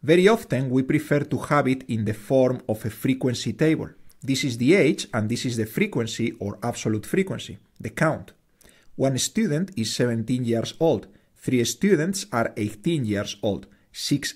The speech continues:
students are nineteen, three students are twenty, and so on. If you add all these frequencies, you must get thirty. That's the total amount of students.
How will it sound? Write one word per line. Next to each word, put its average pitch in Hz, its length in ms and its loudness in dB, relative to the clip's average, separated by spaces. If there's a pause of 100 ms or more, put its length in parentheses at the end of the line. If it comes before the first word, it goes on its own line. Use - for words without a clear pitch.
students 160 800 0
are 110 160 0
nineteen, 131 560 -2 (260)
three 127 280 0
students 120 600 0
are 107 140 -4
twenty, 165 500 0 (100)
and 101 140 -6
so 139 240 2
on. 104 120 -2 (300)
If 120 200 -6
you 196 220 2
add 180 280 2
all 151 200 6
these 139 420 0
frequencies, 127 840 -2
you 127 140 0
must 127 280 -6
get 131 280 -2
thirty. - 560 -2
That's 117 280 -8
the 117 140 -2
total 117 460 -2
amount 110 340 -4
of 110 180 -8
students. - 540 -6